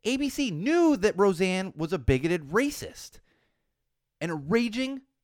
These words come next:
Orange Menace supporter. Now, you can be an Orange Menace supporter, and that's fine. I don't think, I mean,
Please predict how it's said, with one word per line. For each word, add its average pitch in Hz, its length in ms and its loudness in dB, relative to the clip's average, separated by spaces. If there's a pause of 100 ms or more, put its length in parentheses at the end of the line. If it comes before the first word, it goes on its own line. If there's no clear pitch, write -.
(280)
Orange 156 320 -4
Menace 139 420 -6
supporter. 185 640 -6 (640)
Now, 170 280 -4
you 175 100 -12
can 214 100 -6
be 226 80 -2
an 202 80 -4
Orange 180 180 -4
Menace 135 220 -4
supporter, 113 460 -8
and 98 100 -8
that's 104 160 -8
fine. 87 300 -20 (460)
I 117 120 -6
don't 135 120 -2
think, 135 280 -6
I 117 60 -6
mean, 101 240 -8